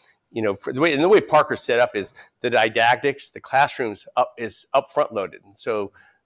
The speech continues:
the last third of the, of the program is almost all clinical. So if you've got the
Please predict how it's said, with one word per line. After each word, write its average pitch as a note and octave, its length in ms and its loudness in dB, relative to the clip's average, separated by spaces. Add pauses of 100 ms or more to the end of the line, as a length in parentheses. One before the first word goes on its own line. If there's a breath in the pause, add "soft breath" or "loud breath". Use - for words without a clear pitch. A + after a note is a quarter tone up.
the G2+ 100 -2
last C3 480 4
third C3+ 240 2
of A2+ 80 -4
the, G2+ 240 -10
of G#2 160 -2
the G#2 80 -8
program A2 600 0
is G2+ 200 -6
almost A2 400 -10
all A#2 260 -2
clinical. - 580 -12 (320 soft breath)
So A2+ 340 -6
if G#2+ 180 -12
you've A#2+ 220 -10
got A#2 240 0
the A#2+ 160 -18